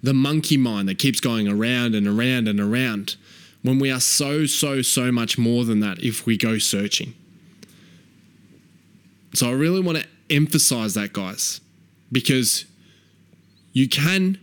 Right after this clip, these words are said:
find those answers, but you need to go searching. And a really important way that I want to, that I want to, guys, help you out with, with getting to that place is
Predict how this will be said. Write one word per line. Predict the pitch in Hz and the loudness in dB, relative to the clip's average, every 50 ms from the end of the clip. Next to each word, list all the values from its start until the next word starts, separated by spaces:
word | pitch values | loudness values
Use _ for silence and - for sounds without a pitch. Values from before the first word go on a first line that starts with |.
| - - | -10 -8
find | - - - 160 165 165 170 151 123 110 98 - - - - _ _ _ _ - | -4 -2 0 0 0 0 -2 -2 -2 -4 -6 -8 -10 -16 -20 _ _ _ _ -4
those | 117 120 120 117 98 110 | -2 0 0 0 2 2
answers, | 104 101 104 - - - 90 - - - - - _ _ _ _ _ _ _ _ _ _ _ _ _ _ _ _ _ _ _ _ | 0 0 0 0 0 -2 -2 -2 -4 -4 -6 -10 _ _ _ _ _ _ _ _ _ _ _ _ _ _ _ _ _ _ _ _
but | - 147 | -2 0
you | 180 185 | 2 2
need | 170 180 185 175 | 2 2 2 0
to | 185 170 | 0 0
go | 165 147 | 0 0
searching. | 143 - - 135 127 120 - - - - - - - _ _ - - - - - - | 0 0 0 0 0 0 -2 -4 -4 -6 -12 -16 -20 _ _ -20 -18 -16 -16 -12 -6
And | - 131 131 | -2 0 2
a | 131 | 2
really | 123 123 143 165 180 190 190 | 2 2 2 2 2 2 0
important | 185 180 - 160 151 147 139 139 98 104 | 0 0 0 0 0 0 0 -2 -2 -2
way | 117 113 113 131 151 185 180 - - _ _ _ _ _ | -2 -2 0 0 0 0 -2 -4 -10 _ _ _ _ _
that | 110 107 123 123 | -2 -2 0 0
I | 123 120 | -2 -2
want | 123 127 123 113 - | -2 -2 -2 -2 0
to, | - - 117 113 110 107 107 104 - - _ _ _ _ - 123 | 0 0 2 2 0 0 -2 -4 -8 -12 _ _ _ _ -8 -4
that | 110 117 117 | -2 -2 -2
I | |
want | 120 120 123 120 | -2 -2 -2 -2
to, | 113 | 0
guys, | 104 120 113 113 110 | -2 -2 -2 -4 -4
help | 120 - 131 120 107 - | -4 -2 -2 -2 0 0
you | 117 113 117 | 0 0 2
out | 120 120 104 | 0 -2 -4
with, | 113 110 98 - - - | -4 -4 -4 -6 -6 -2
with | 113 110 101 - | -2 -2 -2 0
getting | - 131 123 135 139 135 | 0 0 2 2 2 0
to | 131 - | 0 -2
that | - 117 101 - | -2 -4 -4 -6
place | - - 131 131 113 - - 120 | -6 -4 -4 -2 -2 0 0 0
is | 101 | -2